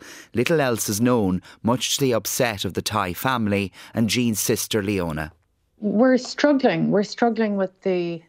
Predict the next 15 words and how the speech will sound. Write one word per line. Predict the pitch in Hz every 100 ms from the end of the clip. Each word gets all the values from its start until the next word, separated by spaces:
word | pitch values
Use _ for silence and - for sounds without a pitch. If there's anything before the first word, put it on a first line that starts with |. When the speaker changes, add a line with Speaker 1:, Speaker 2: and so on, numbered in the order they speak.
| _
Speaker 2:
disappearance | 180 165 - 185 170 165 165
of | 165
Jean. | - 175 165 165 _ -
Every | 190 180 196
day, | 180 190 180 175 175 - -
Jean | 190 180
is | 175 175
on | 170
our | 170
mind. | 170 170 165 165 - - -
Every | 175 180 180
day, | 185 175 175 175 185
we're | 180
thinking, | - 185 170 - 175 175 - _ 175
"Okay, | 180 - 175 175